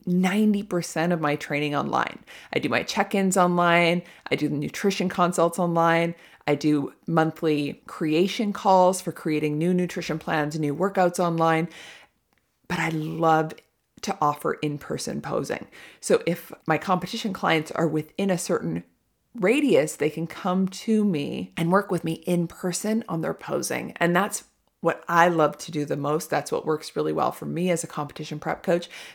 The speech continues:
But I have athletes all over North America, and I work with them posing online all of the time. That's fine too.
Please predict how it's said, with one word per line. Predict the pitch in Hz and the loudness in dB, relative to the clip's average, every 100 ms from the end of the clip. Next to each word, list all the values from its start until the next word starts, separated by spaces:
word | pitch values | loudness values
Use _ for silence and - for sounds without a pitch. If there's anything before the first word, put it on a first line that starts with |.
| - | -2
But | 247 | 2
I | |
have | 311 - | 2 2
athletes | - 160 185 170 160 - _ | -4 -6 0 0 0 -10 _
all | - 185 190 | 2 6 6
over | 160 160 160 | 6 4 2
North | 147 147 165 | 0 -2 -4
America, | 147 143 170 214 233 - - - _ | -4 -2 -2 -2 -2 -4 -18 -20 _
and | 175 | 4
I | 170 | 6
work | 170 165 | 6 4
with | 180 | 2
them | 185 185 | 0 0
posing | 175 156 151 | 0 0 -2
online | 143 147 160 156 175 - | -2 -4 -2 -2 -4 -6
all | 156 156 | -6 -6
of | - | -6
the | - | -10
time. | - - - - _ _ | -10 -12 -12 -18 _ _
That's | - 143 - | -2 -2 -6
fine | - - 185 | -4 -4 -4
too. | - 180 | -2 -4